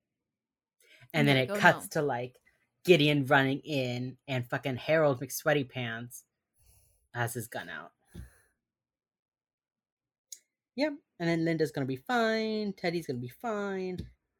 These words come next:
Speaker 1: Elle is like, "Do I gotta go to the hospital?" And Gideon's like, "It's protocol." And she's like, "Okay, Dad," again. And Gideon says, "Hey, um, never fucking call me Dad again."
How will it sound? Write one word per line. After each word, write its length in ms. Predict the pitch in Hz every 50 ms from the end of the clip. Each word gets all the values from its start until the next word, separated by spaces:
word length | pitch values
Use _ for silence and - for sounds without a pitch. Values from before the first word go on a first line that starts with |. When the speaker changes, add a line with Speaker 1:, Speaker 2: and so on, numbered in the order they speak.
| - -
Speaker 1:
Elle 360 | 160 165 160 160 160 156 156
is 180 | 151 131 - -
like, 220 | 135 135 127 123
"Do 80 | - 135
I 80 | 143
gotta 320 | 175 233 233 233 220 226 220
go 140 | 208 220 220
to 60 | 214
the 160 | 208 214 196 - -
hospital?" 1000 | - 214 208 208 196 - - - 214 214 214 208 208 208 202 202 202 196 190 196 _ _ _ _ _ -
And 160 | 151 143 127
Gideon's 320 | 135 135 131 135 127 117 127
like, 100 | 117 -
"It's 140 | - -
protocol." 480 | - - 147 170 170 156 - 135 123 127
And 120 | 123 120
she's 140 | - 147 143
like, 160 | 156 151 - - - _ -
"Okay, 600 | 226 233 214 190 - - 190 175 156 143 131 120 -
Dad," 680 | 143 135 131 131 131 131 131 123 123 127 143 160 165 _ _ _ _ _ _ _ -
again. 340 | 120 117 110 104 110 123 123 _ _ _ - - _ _ _ _ -
And 220 | 170 160 151 131
Gideon 300 | 143 147 143 151 147 135 131
says, 260 | - 147 135 127 - _ _ _
"Hey, 420 | - - 247 240 220 185 156 143 - _ -
um, 380 | 180 185 185 180 180 180 180 - - _ _ _ -
never 500 | 175 175 180 185 190 196 190 185 180 165
fucking 320 | - - 143 - - 135 123
call 180 | - 117 113
me 100 | 120 120 113
Dad 220 | - 95 90 101
again." 460 | 117 117 - - 57 - - 147 160